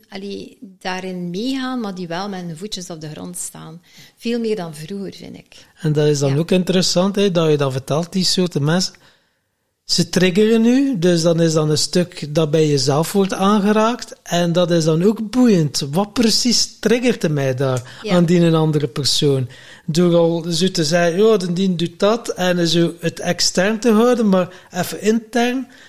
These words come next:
Speaker 2: En dat is voor mij ook een belangrijke les geweest. Van, "Oh, dat triggert iets.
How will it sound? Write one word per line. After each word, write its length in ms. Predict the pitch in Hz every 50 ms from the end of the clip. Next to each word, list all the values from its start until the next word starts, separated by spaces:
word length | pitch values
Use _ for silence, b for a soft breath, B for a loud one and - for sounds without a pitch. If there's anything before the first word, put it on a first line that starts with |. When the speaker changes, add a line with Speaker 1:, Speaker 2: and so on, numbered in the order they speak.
| B B B
Speaker 2:
En 120 | - 160
dat 180 | 147 196 208 196
is 200 | 226 214 - -
voor 140 | - 202 185
mij 200 | 190 202 202 175
ook 240 | - 196 202 202 -
een 200 | 190 180 175 160
belangrijke 580 | 156 170 175 185 190 196 185 175 170 175 - 135
les 320 | 147 175 214 233 - -
geweest. 320 | - 160 143 139 135 - -
Van, 160 | - 208 -
"Oh, 220 | - 269 247 170
dat 180 | 160 170 160 -
triggert 420 | - 202 220 214 262 240 - -
iets. 360 | 277 277 269 - - - -